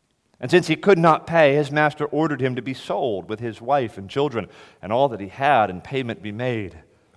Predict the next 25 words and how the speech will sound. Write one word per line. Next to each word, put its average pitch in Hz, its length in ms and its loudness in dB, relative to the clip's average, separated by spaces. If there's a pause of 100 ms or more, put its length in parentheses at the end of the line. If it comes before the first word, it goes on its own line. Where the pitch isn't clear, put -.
(680)
So - 120 -6
the 139 100 0
servant 165 460 2
fell 156 260 4
on 147 100 6
his 139 180 -4
knees, 139 280 -2
imploring 120 440 -2
him, 98 180 -6 (300)
'Have - 480 0
patience 175 480 -4
with 139 160 -6
me, 123 100 -2
and 117 100 0
I 151 100 6
will 151 120 2
pay 170 220 -2
you 175 160 -2
everything.' 147 440 -2 (1600)
And 117 100 -2
out 143 140 4
of 170 160 -10
pity 160 280 -2
for 101 280 -6
him, 107 220 -12